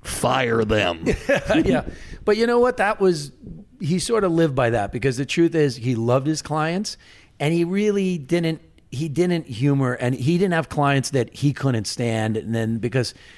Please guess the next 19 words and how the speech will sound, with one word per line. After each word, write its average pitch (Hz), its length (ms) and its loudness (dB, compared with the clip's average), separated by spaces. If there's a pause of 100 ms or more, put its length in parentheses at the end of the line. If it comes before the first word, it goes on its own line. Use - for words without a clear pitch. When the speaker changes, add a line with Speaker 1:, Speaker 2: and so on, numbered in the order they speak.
(140)
Speaker 2:
that's 139 160 -6
not 151 180 0
a 131 40 0
long-term 117 500 -2
relationship. 95 680 -6
And, 131 120 -2
and 139 200 -2
if 131 100 0
you, 113 200 -2
if 123 160 0
it 120 100 2
is, 143 240 2
it's 104 120 -6
not 120 160 0
one 123 160 2
you 117 100 0
really 110 240 2
wanna 101 240 -2
live. 101 340 -4